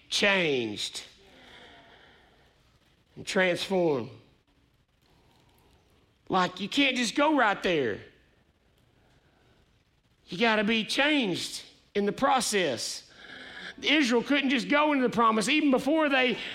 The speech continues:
messed up, right? Even before they grumbled and complained and, and, well, I think they always grumbled and complained, but before God said you had to stay for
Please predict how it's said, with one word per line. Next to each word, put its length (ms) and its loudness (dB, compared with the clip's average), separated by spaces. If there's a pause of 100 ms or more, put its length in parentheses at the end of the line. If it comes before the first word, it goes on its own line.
(120)
messed 400 2
up, 440 2
right? 380 2 (260)
Even 260 4
before 560 4
they 420 2 (420)
grumbled 440 4
and 100 2
complained 520 2
and, 140 0 (280)
and, 320 2 (480)
well, 120 0
I 40 2
think 200 0
they 120 2
always 380 2
grumbled 260 0
and 80 0
complained, 340 0
but 100 2
before 380 4
God 280 2
said 240 0
you 120 4
had 180 2
to 60 -2
stay 220 0
for 240 2